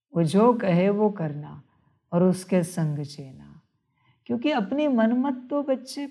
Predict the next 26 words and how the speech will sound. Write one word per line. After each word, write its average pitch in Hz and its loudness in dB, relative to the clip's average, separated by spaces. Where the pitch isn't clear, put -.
पाँच 208 -2
हजार 196 0
साल 147 -6
चलाए, 139 -16
पर 165 4
मत 220 6
भी 269 4
चलाए 208 -6
पाँच 285 2
हजार 226 2
साल, 214 -16
पर 170 2
मत 175 2
पर 185 2
चले, 170 0
मनमत 202 0
पर 175 -2
चले, 160 -16
भी 165 6
एक 214 8
बार 208 2
बस 214 -4
थोड़े 214 8
समय 175 0
के 170 -6
लिए 165 -8